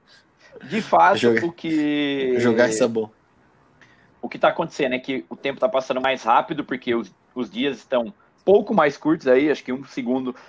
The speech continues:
Speaker 1: pra gente faz pouca diferença. Só que pro pessoal do T I, um abraço aí pro Cleison do T I, é, <laughs> isso, isso pode afetar muita coisa, porque na década de sessenta, o...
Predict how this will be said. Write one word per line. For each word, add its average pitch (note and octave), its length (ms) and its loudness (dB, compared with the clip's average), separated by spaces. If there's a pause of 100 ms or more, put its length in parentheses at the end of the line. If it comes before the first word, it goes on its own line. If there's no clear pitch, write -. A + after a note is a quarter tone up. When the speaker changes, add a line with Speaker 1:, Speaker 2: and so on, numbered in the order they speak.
(120)
Speaker 1:
pra D3 180 4
gente D#3 260 -8
faz D3+ 200 -2
pouca E3 320 -8
diferença. D#3+ 600 -10 (360)
Só D#3+ 140 0
que - 100 -6
pro G#3+ 140 -10
pessoal F3+ 460 4
do F3+ 140 4
T D#3+ 200 0
I, C#3+ 240 -2
um D3 80 2
abraço C#3+ 420 4
aí C3+ 60 -2
pro C3+ 160 -12
Cleison D3 520 -4
do B2 100 -8
T B2+ 120 -8
I, E3+ 260 -4 (420)
é, B2+ 960 6 (340)
<laughs> - 400 -12
isso, - 180 -6 (120)
isso F#3+ 240 -6
pode G3+ 200 2
afetar G3+ 340 0
muita G#3 260 -2
coisa, F#3 340 0
porque E3 500 -4 (100)
na B2+ 100 0
década D#3 340 -4
de - 100 -16
sessenta, D3+ 640 -8 (320)
o... C3 960 2